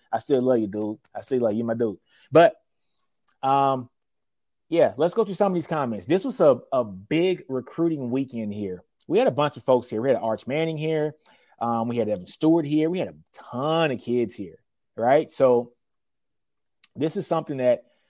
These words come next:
uh, is, is, is not a good look for Texas. I think Sark got out coached today. Um, I think Sark got really cute at, at the end of the game. Um, our last drive, first and ten, Bijan gets the ball,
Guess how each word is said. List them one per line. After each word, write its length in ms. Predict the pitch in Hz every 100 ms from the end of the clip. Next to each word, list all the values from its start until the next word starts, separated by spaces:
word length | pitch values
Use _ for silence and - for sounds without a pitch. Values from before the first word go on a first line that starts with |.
| _ _
uh, 400 | - 123 120 113 -
is, 480 | 127 123 120 110 -
is, 440 | 127 117 113 101 -
is 160 | 120 127
not 160 | 147
a 40 | 147
good 140 | 127
look 180 | 120 120
for 80 | 107
Texas. 520 | - 143 - 160 151 -
I 120 | 175
think 280 | 220 147 - _ _ -
Sark 360 | - 160 -
got 160 | 123 117
out 200 | 101 -
coached 300 | 147 170 -
today. 340 | 170 175 185 - _ _ -
Um, 460 | 120 120 117 104 -
I 100 | 127
think 220 | 165 117
Sark 280 | - 147 117
got 200 | 120 107
really 260 | 143 117
cute 440 | - - - 185 -
at, 160 | 120 - -
at 180 | 123
the 80 | 135
end 80 | 123
of 80 | 104
the 60 |
game. 420 | 95 123 170 214 240 _ _ _ _ -
Um, 520 | 127 123 120 113 107 _ - _ - - _ _ _ -
our 140 | 143
last 320 | 160 151 139 -
drive, 320 | 117 98 80 _ _ _ _ _ _ _
first 300 | - 165 -
and 100 | 165
ten, 460 | 156 143 135 131 120 _
Bijan 420 | 113 147 147 160 135
gets 180 | 135
the 80 | -
ball, 460 | 117 117 113 113